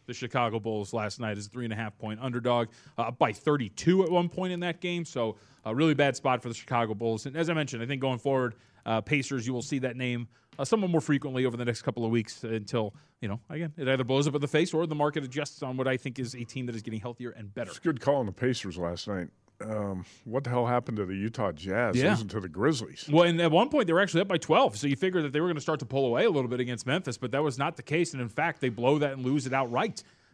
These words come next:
Speaker 1: to the Memphis Grizzlies last night as nine and a half point favorites. So I couldn't really tell you. I think when you watch this team, I will say, when you watch them, when they go to the bench, the bench, which was once much lauded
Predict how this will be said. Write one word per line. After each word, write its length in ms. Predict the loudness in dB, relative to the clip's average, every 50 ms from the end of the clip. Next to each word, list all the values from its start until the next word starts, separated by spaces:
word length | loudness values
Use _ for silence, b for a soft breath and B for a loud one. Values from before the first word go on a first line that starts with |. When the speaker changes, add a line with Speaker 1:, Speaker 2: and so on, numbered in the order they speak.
| b
Speaker 1:
to 100 | 0 0
the 80 | 2 2
Memphis 340 | 2 0 0 0 -4 -6 -4
Grizzlies 360 | -2 -2 -2 -2 -4 -6 -4
last 260 | -4 -4 -4 -4 -6
night 220 | -8 -10 -10 -8 -8
as 160 | -6 -6 -4
nine 160 | -4 -4 -4 -4
and 80 | -6
a 40 | -6
half 240 | -6 -8 -8 -10 -12
point 240 | -10 -8 -8 -8 -4
favorites. 400 | -2 -2 -2 -2 -4 -8 -14 -10
So 240 | -6 -4 -4 -4 -6 b b b b b b
I 80 | b -2
couldn't 240 | 2 2 2 2 2
really 120 | -2 -2
tell 180 | -2 -2 -2 0
you. 80 | 0
I 60 | -2 -4
think 280 | -4 -4 -6 -6 -8 -8
when 200 | -6 -4 -4 -2
you 80 | -2 0
watch 300 | 0 0 0 0 -2 -6
this 120 | -6 -6
team, 320 | -4 -2 -2 0 -2 -2 -6 b b b b b
I 60 | 4
will 180 | 6 6 6 4
say, 260 | 2 2 0 0 -2
when 260 | -4 -8 -6 -4 -2
you 80 | -2 0
watch 340 | 2 2 2 2 2 -2 0
them, 340 | 0 2 2 0 -2 -4 -8 _ _ -6
when 140 | -2 0 0
they 100 | 0 2
go 140 | 4 4 4
to 60 | 4
the 80 | 4 4
bench, 340 | 2 2 2 0 -6 -8 -6
the 80 | -4
bench, 300 | 0 0 0 -2 -2 -4
which 180 | -4 -4 -2 0
was 240 | 0 0 0 0 -2
once 340 | -4 -2 -2 -2 -2 -4
much 300 | -6 -4 -2 -2 -2 -2
lauded 380 | -2 0 0 0 0 0 -2 -6